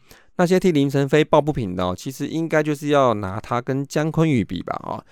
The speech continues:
那以现况看来，林承飞是先发咖啊，那张振宇就是左打加腿哥为主的功能设定啊。年轻人进国家队多半是要承担这种工作嘛，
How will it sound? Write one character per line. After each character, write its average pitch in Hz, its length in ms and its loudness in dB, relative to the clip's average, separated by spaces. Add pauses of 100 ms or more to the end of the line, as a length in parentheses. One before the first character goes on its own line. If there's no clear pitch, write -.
(260)
那 196 100 2
以 135 180 0
现 185 240 4
况 175 220 2
看 175 180 -2
来， 104 160 2
林 127 160 -2
承 147 140 -4
飞 143 100 -2
是 139 120 -4
先 123 260 -4
发 117 220 0
咖 104 160 -4
啊， 92 280 -2 (300)
那 139 160 2
张 175 220 2
振 185 120 6
宇 104 140 4
就 139 100 -4
是 143 160 -4
左 117 300 0
打 110 160 0
加 98 160 -2
腿 87 260 -4
哥 110 140 0
为 104 160 2
主 - 100 -12
的 87 120 -4
功 123 200 2
能 95 160 -2
设 98 220 -2
定 90 200 -10
啊。 69 140 -14 (420)
年 165 220 4
轻 233 220 2
人 143 200 4
进 151 320 0
国 104 200 0
家 113 180 2
队 113 220 0
多 135 200 -2
半 143 160 2
是 131 140 -6
要 127 100 0
承 101 240 -6
担 110 160 -2
这 117 80 -4
种 95 140 0
工 90 240 -10
作 92 140 -6
嘛， 73 180 -12